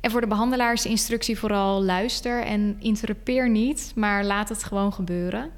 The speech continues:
Eh, schrijf mee als je iets hoort wat belangrijk zou kunnen zijn. En als resultaat heb je dan eigenlijk een gesprek, niet eens echt tussen cliënt en behandelaar, maar meer tussen cliënt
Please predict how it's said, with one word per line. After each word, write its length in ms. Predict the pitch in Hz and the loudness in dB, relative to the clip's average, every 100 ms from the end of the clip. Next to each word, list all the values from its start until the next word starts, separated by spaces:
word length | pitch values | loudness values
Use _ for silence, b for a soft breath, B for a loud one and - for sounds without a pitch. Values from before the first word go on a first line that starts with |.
| B B B B B B - | B B B B B B -10
Eh, 100 | 185 180 | -6 -2
schrijf 460 | - - 185 185 | -2 0 0 0
mee 380 | 190 185 190 196 | 2 2 2 0
als 160 | 196 - | -2 -4
je 60 | |
iets 260 | 220 - - | -6 -6 -4
hoort 380 | 202 208 214 - | 0 0 0 -2
wat 240 | 190 - | -6 -4
belangrijk 420 | 202 220 233 214 | 0 2 2 0
zou 160 | 220 208 | -2 0
kunnen 220 | 214 208 | 0 2
zijn. 380 | 202 202 233 285 - - - - - - - B B B - | 0 0 -2 -6 -12 -16 -16 -16 -16 -16 -16 B B B -6
En 160 | 214 | 0
als 320 | 220 214 - - - | 0 0 -2 -6 -4
resultaat 540 | 220 214 214 247 269 | -2 -2 -2 0 0
heb 180 | 240 220 | 0 -2
je 80 | 220 | 0
dan 160 | 208 | 0
eigenlijk 420 | 202 233 247 226 190 | 2 0 0 -2 -2
een 100 | 190 | -4
gesprek, 640 | - - 233 269 - - - - - - | -4 -4 -4 -4 -6 -14 -16 -16 -16 -2
niet 200 | 208 208 | 0 0
eens 260 | - 320 | -2 -2
echt 180 | - 233 | -2 -4
tussen 300 | 240 240 214 | -2 -2 -2
cliënt 320 | 220 208 214 | -2 0 0
en 80 | 214 | 0
behandelaar, 420 | 185 190 226 240 | 0 0 -2 -2
maar 120 | 233 208 | 0 2
meer 200 | 233 247 | 0 0
tussen 320 | 233 - - | -2 -4 -4
cliënt 580 | 214 208 208 214 - | -2 0 2 0 -2